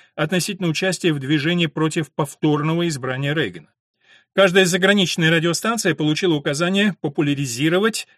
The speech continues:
лозунг «Рейган — это война». Однако Рейган, несмотря на все усилия советской разведки, одержал внушительную победу и был выбран на второй срок. Хотя для Советов это предприятие оказалось неудачным,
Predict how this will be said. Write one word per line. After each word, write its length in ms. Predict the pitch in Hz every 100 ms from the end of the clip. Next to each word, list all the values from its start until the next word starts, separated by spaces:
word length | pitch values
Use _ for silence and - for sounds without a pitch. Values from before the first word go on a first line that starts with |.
| _
лозунг 580 | 139 151 170 165 202 190
«Рейган — 560 | 156 139 139 139 160 160 -
это 260 | 135 139
война». 400 | 131 143 131 90 - _ - - _
Однако 320 | - 214 226
Рейган, 300 | 226 220 185
несмотря 420 | 185 - 185 170 156
на 100 | 147
все 140 | 165
усилия 320 | 147 160 139
советской 380 | 127 139 135 -
разведки, 500 | 151 180 240 - 202 139
одержал 420 | 147 156 165 180
внушительную 560 | 151 170 - 208 156 143
победу 360 | 131 107 98
и 40 | 110
был 180 | 175 147
выбран 420 | 190 220 220 180
на 80 | 143
второй 340 | - 123 127
срок. 300 | - 101 - _ _ _ _ _ _
Хотя 180 | 160 226
для 160 | 208 202
Советов 460 | 208 214 165 139
это 160 | 160 156
предприятие 640 | 170 151 160 165 151 156
оказалось 440 | 143 143 160 139 -
неудачным, 640 | 147 160 214 - 202